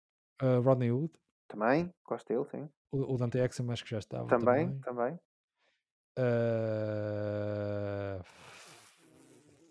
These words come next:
Speaker 1: epá, sabes que foi, já foi há muito tempo e era um jogador, era
Speaker 2: Vi-,
Speaker 1: um, era um jogo,
Speaker 2: viste,
Speaker 1: tipo, da
Speaker 2: viste
Speaker 1: época
Speaker 2: o
Speaker 1: do Darboy.
Speaker 2: grande, o grande X no
Speaker 1: Calma, calma, calma, calma, pera, pera, pera,
Speaker 2: É só
Speaker 1: pera,
Speaker 2: fazer
Speaker 1: pera,
Speaker 2: um
Speaker 1: pera,
Speaker 2: nome,
Speaker 1: pera aí.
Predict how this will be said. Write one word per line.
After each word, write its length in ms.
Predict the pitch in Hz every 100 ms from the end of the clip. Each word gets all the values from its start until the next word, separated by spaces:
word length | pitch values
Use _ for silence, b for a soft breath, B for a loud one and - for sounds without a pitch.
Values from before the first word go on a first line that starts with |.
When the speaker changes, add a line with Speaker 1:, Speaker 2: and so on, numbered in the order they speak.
| - _ _ _ _ 196 190 _ _ _ _ _ _ _ _ _ _ -
Speaker 1:
epá, 140 | 127 110
sabes 200 | 113 -
que 180 | 113 101 120 107
foi, 180 | - 104
já 120 | 92
foi 140 | - 98
há 20 |
muito 260 | 101 95
tempo 280 | - 95 92
e 40 | 101
era 80 |
um 60 | 98
jogador, 500 | 98 98 95 104 - _ - -
era 0 |
Speaker 2:
Vi-, 180 | 160 110
Speaker 1:
um, 120 | 110
era 120 | 104
um 260 | 147 180 -
jogo, 120 | -
Speaker 2:
viste, 120 | 170
Speaker 1:
tipo, 240 | 175 170 - - 147 165
da 60 | 123
Speaker 2:
viste 0 |
Speaker 1:
época 180 | 101 156
Speaker 2:
o 60 | 131
Speaker 1:
do 100 | 143
Darboy. 0 |
Speaker 2:
grande, 680 | 156 170 165 160 165 165 - -
o 120 | 143
grande 680 | 139 151 160 151 151 151 -
X 580 | - - 180 190 202 190 - - _ _ _ -
no 120 | 135
Speaker 1:
Calma, 180 | 143 151
calma, 160 | 156 131
calma, 160 | 131 120
calma, 200 | 127 113
pera, 160 | 127 117
pera, 120 | 120
pera, 120 | 120 110
Speaker 2:
É 40 | 185
só 100 | 233
Speaker 1:
pera, 20 |
Speaker 2:
fazer 60 |
Speaker 1:
pera, 160 | 233 220
Speaker 2:
um 60 | 202
Speaker 1:
pera, 20 |
Speaker 2:
nome, 260 | 151 131
Speaker 1:
pera 120 | 117
aí. 40 | 104